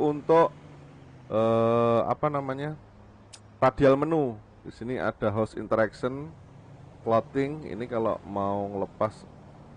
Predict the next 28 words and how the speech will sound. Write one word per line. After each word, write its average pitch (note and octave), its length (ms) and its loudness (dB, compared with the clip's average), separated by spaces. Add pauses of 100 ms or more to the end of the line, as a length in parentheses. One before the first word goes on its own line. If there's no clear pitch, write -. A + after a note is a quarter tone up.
(260)
topi, B2+ 560 0
mau G#2 240 -4
ngelepas G#2 400 -4
apa, A2+ 560 -2
ada G2 160 -6
di G#2 80 -10
sini G2+ 320 -10
ya. G#2+ 160 -6 (560)
Mau G2 160 -8
ngelepas - 240 -6
sepatu A2+ 720 -2
gitu. F#2 320 -10
Karena G2 240 -8
kita A#2 320 -4
pakai A2 320 -4 (160)
pet, B2+ 160 0 (160)
jadi A2+ 240 -8
kita A#2+ 240 -8
nggak G#2+ 240 -8
bisa A2 480 -4 (240)
untuk G#2+ 300 -6
menambahkan G2 500 -6
macam-macam. F#2+ 640 -8 (800)
Ya, A2 180 2
citizen B2 640 -4
di B2+ 80 -2
sini C3 260 -4
ada A2+ 720 4